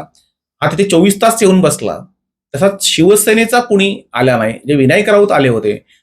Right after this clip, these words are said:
ते मी पहिल्याच भागात सांगितलं होतं, एकवीस तारखेला ते सहलीसाठी आले होते, ते एन्जॉयमेंट करण्यासाठी आले होते, त्यांच्याकडे कुठल्याही प्रकारचं नियोजन नव्हतं. शिवसेनेला कामाला लावण्याची जी पद्धत, परंपरा आहे ती त्यांनी पाळली नाही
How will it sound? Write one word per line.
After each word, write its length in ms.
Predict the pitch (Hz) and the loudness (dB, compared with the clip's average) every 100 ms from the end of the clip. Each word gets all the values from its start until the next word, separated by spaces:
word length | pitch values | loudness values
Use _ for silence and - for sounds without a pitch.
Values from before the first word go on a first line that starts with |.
| _ - | _ -2
ते 120 | 202 | 0
मी 120 | 208 | 0
पहिल्याच 440 | 220 151 147 208 185 | 0 0 2 2 0
भागात 200 | 160 156 | 0 0
सांगितलं 440 | - 135 127 123 | 0 0 -2 -2
होतं, 300 | 110 104 107 | -4 -4 -4
एकवीस 320 | 113 - 143 | -6 -4 -2
तारखेला 160 | 135 123 | 0 0
ते 80 | 180 | -2
सहलीसाठी 760 | - - 151 175 202 180 143 117 | -2 0 2 2 2 0 -2 0
आले 120 | 107 | 0
होते, 160 | 101 - _ _ _ - | -2 -10 _ _ _ -4
ते 60 | 175 156 | 0 2
एन्जॉयमेंट 580 | 143 151 196 202 202 | 2 4 4 2 2
करण्यासाठी 440 | 185 131 117 117 104 | 0 0 0 -2 -4
आले 140 | 98 | -4
होते, 160 | 101 - - _ _ 123 | -6 -10 -18 _ _ -6
त्यांच्याकडे 440 | 131 165 160 170 | 0 0 0 -2
कुठल्याही 360 | 165 131 151 165 | -2 0 2 2
प्रकारचं 340 | 151 151 156 | 0 0 0
नियोजन 320 | 127 127 151 160 | 2 2 0 -2
नव्हतं. 280 | 156 170 - _ _ _ _ _ _ _ _ - | -6 -8 -14 _ _ _ _ _ _ _ _ -6
शिवसेनेला 580 | - 156 156 156 151 156 | 0 2 2 2 2 0
कामाला 420 | 156 127 135 147 | 0 2 2 2
लावण्याची 600 | 143 135 127 139 135 175 - - _ _ _ _ _ _ - | 2 2 2 0 -2 -4 -4 -10 _ _ _ _ _ _ -10
जी 120 | 127 | -6
पद्धत, 400 | 160 131 120 156 | 0 0 0 -2
परंपरा 460 | - 131 143 156 147 | 0 0 2 0 0
आहे 160 | 147 | 0
ती 140 | - 135 | -4 -4
त्यांनी 180 | 147 147 | -2 -2
पाळली 400 | 139 117 123 151 | -2 0 2 2
नाही 220 | 151 | 0